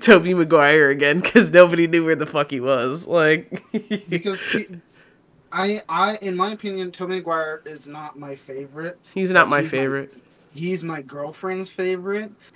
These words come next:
Speaker 2: and I know he's a lot of people's favorite of the Spider-Man, and that's great. That's just adding
Speaker 1: You know
Speaker 2: in
Speaker 1: what?
Speaker 2: more
Speaker 1: You know what?
Speaker 2: fans.
Speaker 1: Like, I'm gonna say he is my,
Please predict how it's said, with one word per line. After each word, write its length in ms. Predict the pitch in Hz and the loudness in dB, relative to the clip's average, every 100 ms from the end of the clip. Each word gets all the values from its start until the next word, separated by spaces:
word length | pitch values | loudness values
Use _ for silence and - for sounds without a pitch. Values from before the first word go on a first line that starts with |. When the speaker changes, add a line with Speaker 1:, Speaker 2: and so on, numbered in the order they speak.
| - | -18
Speaker 2:
and 100 | 143 | -12
I 60 | |
know 200 | 151 160 | -10 -8
he's 200 | 156 151 | -8 -12
a 60 | 135 | -12
lot 500 | 123 117 120 127 123 | -12 -10 -8 -8 -8
of 100 | 117 | -16
people's 400 | - 117 110 - | -20 -18 -18 -18
favorite 520 | - 123 117 117 101 - | -16 -14 -14 -16 -20 -18
of 200 | 117 107 | -20 -16
the 80 | |
Spider-Man, 560 | 104 127 120 110 104 101 | -16 -14 -16 -16 -20 -18
and 120 | 135 | -12
that's 200 | 185 208 | -10 -10
great. 340 | - 196 160 - _ _ | -8 -6 -6 -12 _ _
That's 240 | 175 208 | -6 -6
just 220 | 214 202 - | -6 -8 -8
adding 340 | 156 165 160 | -6 -6 0
Speaker 1:
You 80 | 180 | 6
know 120 | 190 | 8
Speaker 2:
in 40 | |
Speaker 1:
what? 240 | 190 208 - | 10 8 6
Speaker 2:
more 80 | 180 | 4
Speaker 1:
You 60 | |
know 140 | 185 185 | 6 8
what? 220 | 190 196 | 8 6
Speaker 2:
fans. 120 | - | 2
Speaker 1:
Like, 360 | 160 165 156 - 147 | 4 4 4 2 2
I'm 200 | 180 196 | 4 4
gonna 140 | 180 | 2
say 420 | 175 170 180 185 | 2 6 6 4
he 540 | - 185 175 170 160 - | 0 -6 -4 -2 -2 -2
is 520 | 160 156 151 151 - | -2 0 0 -4 -6
my, 680 | 147 143 143 139 139 135 131 | -2 2 4 2 0 -2 -4